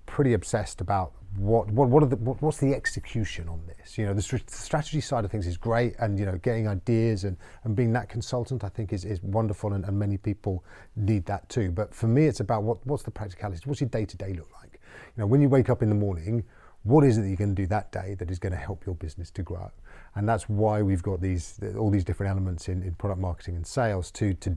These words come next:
diagnose which bits need the most help. So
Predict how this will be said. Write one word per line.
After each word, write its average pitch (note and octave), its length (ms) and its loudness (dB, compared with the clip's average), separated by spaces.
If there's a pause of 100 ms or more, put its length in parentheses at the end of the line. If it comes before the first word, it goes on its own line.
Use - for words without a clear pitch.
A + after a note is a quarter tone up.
diagnose G#2 920 -2 (340)
which G2 280 -4
bits - 460 -2 (320)
need G#2+ 240 2
the A2 60 2
most A2+ 220 0
help. D#3 280 0 (560)
So A2+ 500 6